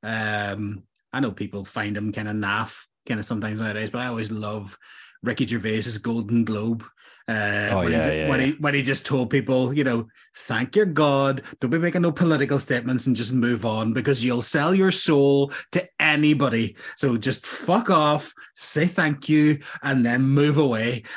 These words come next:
Speaker 1: And it's just like that, you know, not one of those people, not one of those people would put their necks on the line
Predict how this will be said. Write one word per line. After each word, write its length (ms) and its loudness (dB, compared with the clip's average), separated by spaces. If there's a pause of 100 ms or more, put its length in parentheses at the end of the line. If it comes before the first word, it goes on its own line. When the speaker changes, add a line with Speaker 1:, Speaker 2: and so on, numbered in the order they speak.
Speaker 1:
And 160 0
it's 180 0
just 200 0
like 160 -2
that, 280 -2 (200)
you 100 4
know, 220 2 (100)
not 260 2
one 920 2 (160)
of 240 -4
those 360 0
people, 440 -4
not 180 -2
one 480 2
of 120 2
those 160 2
people 300 -2
would 180 -4
put 120 -4
their 120 -2
necks 320 -2
on 140 2
the 60 0
line 440 -4